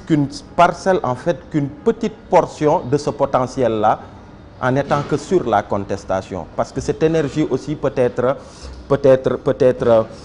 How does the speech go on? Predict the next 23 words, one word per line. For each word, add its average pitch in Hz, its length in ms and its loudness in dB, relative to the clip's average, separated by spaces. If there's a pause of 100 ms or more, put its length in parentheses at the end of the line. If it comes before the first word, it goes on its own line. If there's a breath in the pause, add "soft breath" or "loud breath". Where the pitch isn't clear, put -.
(200 loud breath)
peut 135 120 0
être 139 220 0
cristallisée 147 720 4
dans 120 220 0
le 113 100 -2
sens, 127 500 -6 (120)
euh, 107 160 -2
de 120 120 -2
la 113 160 2
construction 131 760 -4
citoyenne. 104 520 -2 (160)
Et 139 60 -2
c'est 185 120 -2
ça 370 180 6
le 226 100 6
sens 180 260 2
de 165 80 2
nos 147 120 4
projets, 147 360 0
que 131 100 0
nous, 294 220 4
on 262 140 8
assume. 220 280 2